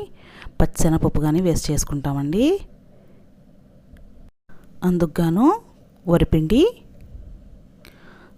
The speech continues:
సాల్ట్, కట్ చేసుకున్న ఉల్లిపాయలు, పచ్చిమిరపకాయలు, ఈ పెసరపప్పు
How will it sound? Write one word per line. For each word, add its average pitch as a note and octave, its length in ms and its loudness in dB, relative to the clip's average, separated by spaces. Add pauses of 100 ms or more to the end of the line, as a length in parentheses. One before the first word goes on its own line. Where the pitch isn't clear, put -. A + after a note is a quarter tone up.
(100)
సాల్ట్, D3+ 420 4 (2250)
కట్ - 200 -2
చేసుకున్న E3 360 0 (160)
ఉల్లిపాయలు, D#3+ 540 0 (600)
పచ్చిమిరపకాయలు, D3+ 800 2 (1300)
ఈ - 100 6
పెసరపప్పు F#3 520 4